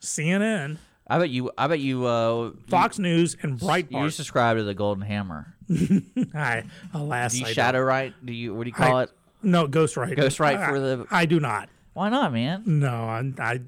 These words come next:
Speaker 2: I wish
Speaker 1: I,
Speaker 2: I could.
Speaker 1: it's not my bag
Speaker 2: That'd
Speaker 1: there.
Speaker 2: be, that'd be such a proud moment for me if I had, like, you know, the conspiracy theory. Give me the conspiracy theory articles and I'll do it.
Speaker 1: Mm-hmm. No, but I have five major news sources that I check every day,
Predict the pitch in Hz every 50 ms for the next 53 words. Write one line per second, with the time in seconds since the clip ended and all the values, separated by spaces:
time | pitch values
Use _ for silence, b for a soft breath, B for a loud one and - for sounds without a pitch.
0 | - - - 254 - - 156 131 139 - - 101 92 92 92 226 - - 202 170
1 | 165 170 151 147 135 127 127 117 110 110 113 135 - 135 180 214 220 208 185 160
2 | 147 143 - 165 196 196 190 - 175 151 156 110 - 123 117 120 113 104 95 98
3 | 101 107 - - - 113 110 110 110 107 - 101 98 101 107 78 69 85 95 90
4 | - - _ _ - 95 92 90 90 - - 92 - - 95 95 92 - 104 95
5 | - 98 98 98 98 95 95 104 - - - - - 135 165 151 139 - 120 -
6 | - 123 110 107 107 - 101 - 98 95 92 92 90 90 90 85 _ _ _ -
7 | 90 92 98 92 - - 90 85 82 - - 85 85 85 - 82 78 76 71 -
8 | - 254 214 196 302 - _ _ - 226 208 170 262 359 359 240 143 - 196 190
9 | 185 160 180 170 143 147 147 156 170 175 - 156 135 131 - - 139 120 127 135
10 | 127 120 110 - 175 151 - 143 131 120 123 110 107 110 107 123 151